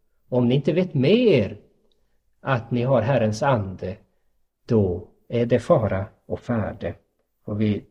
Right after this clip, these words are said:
läser om i Andra Kor tretton. Den kristne, han vet därför också att han tillhör det heligas samfund, den osynliga kyrkan, Guds kyrka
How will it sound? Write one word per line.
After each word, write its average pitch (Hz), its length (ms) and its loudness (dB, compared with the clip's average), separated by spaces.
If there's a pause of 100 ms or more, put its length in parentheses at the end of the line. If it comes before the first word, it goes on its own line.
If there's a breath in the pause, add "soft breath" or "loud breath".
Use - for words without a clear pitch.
läser 113 340 0
om 98 200 0
i 107 80 0
Andra 107 240 2
Kor - 320 -6
tretton. 110 420 -6 (1300)
Den 110 180 -4
kristne, 143 420 0
han 160 280 -2
vet 147 300 -2
därför 196 340 -2
också 165 340 -6
att 151 280 -6
han 113 320 -4
tillhör 175 760 4 (260 soft breath)
det 156 120 2
heligas 117 880 4
samfund, 107 920 -2
den 127 200 2
osynliga 113 680 0
kyrkan, 104 640 -6 (220)
Guds - 540 2 (160)
kyrka - 640 -6